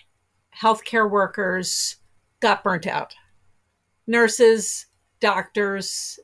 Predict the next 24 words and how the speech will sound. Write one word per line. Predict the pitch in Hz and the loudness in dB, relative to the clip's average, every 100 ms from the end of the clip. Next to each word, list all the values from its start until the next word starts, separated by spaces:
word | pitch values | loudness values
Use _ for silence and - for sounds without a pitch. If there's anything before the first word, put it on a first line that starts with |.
| _ | _
and | 208 190 | -6 -4
many | 190 196 202 - | -2 -2 -4 -4
other | 190 190 185 190 | -2 0 -2 -4
front, | - 214 175 - | -6 -4 -6 -4
anybody | 226 240 202 208 202 | 0 2 4 2 2
dealing | 196 202 196 | 0 -2 0
with | 180 175 | -2 -2
the | 208 | -2
healthcare | 185 185 - - 185 185 196 | 2 0 0 -6 -4 -4 -6
system. | - - 190 - - 240 - _ _ _ _ _ _ _ - | -8 -6 -6 -8 -12 -16 -20 _ _ _ _ _ _ _ 0
There | 311 427 | 4 6
are | |
some | 427 - 262 | 6 4 2
inherently | 214 202 185 - 220 233 220 226 226 220 - _ _ _ _ _ _ _ _ _ _ _ _ _ _ _ _ _ | 2 -2 -2 -2 2 2 2 0 0 -2 -8 _ _ _ _ _ _ _ _ _ _ _ _ _ _ _ _ _
huge | - - 240 240 - - | -12 -2 0 0 -4 -4
problems | 208 185 175 165 170 - - | 2 2 2 -4 -10 -10 -6
with | 208 196 _ _ | -6 -6 _ _
the | 170 | -6
system. | - - 180 - - 190 180 _ _ _ _ _ _ _ _ _ _ _ | -2 -2 -2 -4 -10 -14 -18 _ _ _ _ _ _ _ _ _ _ _
You | 226 247 | -4 -2
probably | 277 339 269 254 | 2 2 4 2
have | 233 226 208 - | 4 2 2 0
doctor | 208 175 - 214 | 2 2 0 -6
friends | - 165 - 247 - - | -4 -6 -6 -12 -10 -10